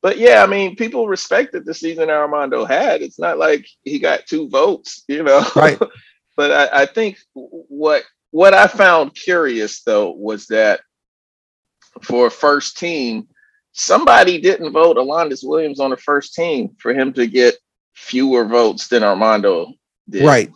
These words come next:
Speaker 1: for the, for
Speaker 2: Right.
Speaker 1: A C C first team. So I, I'm, I'm,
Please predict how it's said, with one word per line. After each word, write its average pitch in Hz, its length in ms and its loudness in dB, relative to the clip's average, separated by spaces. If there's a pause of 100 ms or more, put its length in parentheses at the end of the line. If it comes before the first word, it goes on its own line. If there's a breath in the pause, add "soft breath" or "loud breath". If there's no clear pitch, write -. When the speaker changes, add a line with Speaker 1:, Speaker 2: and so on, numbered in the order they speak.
(280)
Speaker 1:
for 107 200 -4
the, 98 120 0
for - 160 -4
Speaker 2:
Right. 107 140 4
Speaker 1:
A 104 120 2
C - 160 -10
C 95 180 -10
first 92 340 -2
team. 76 160 -6
So - 160 2
I, 113 320 8
I'm, 120 200 -4
I'm, 120 300 0